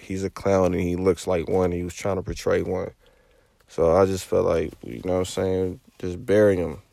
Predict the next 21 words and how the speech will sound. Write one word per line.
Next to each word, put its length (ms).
You 60
know 80
what 80
I 20
mean? 240
Like, 220
we 100
don't 180
need 140
to 80
be 140
talking 340
about 300
this 180
if 160
this 220
isn't 320
something 340
that 220
we 120
condone. 540